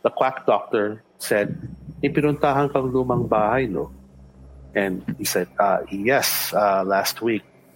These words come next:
"Ba-, bakit po?" "Ah, hindi ka nagpaalam nung pumasok ka." And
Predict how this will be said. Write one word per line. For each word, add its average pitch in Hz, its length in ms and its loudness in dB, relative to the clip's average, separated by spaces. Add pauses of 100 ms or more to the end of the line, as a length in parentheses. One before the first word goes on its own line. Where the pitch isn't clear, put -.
(420)
"Ba-, 123 160 2
bakit 139 400 0
po?" - 320 0 (1000)
"Ah, 117 800 2 (400)
hindi 117 240 0
ka - 80 0
nagpaalam 104 720 0
nung 98 160 -4
pumasok 92 480 -2
ka." 135 320 -2 (800)
And 98 160 2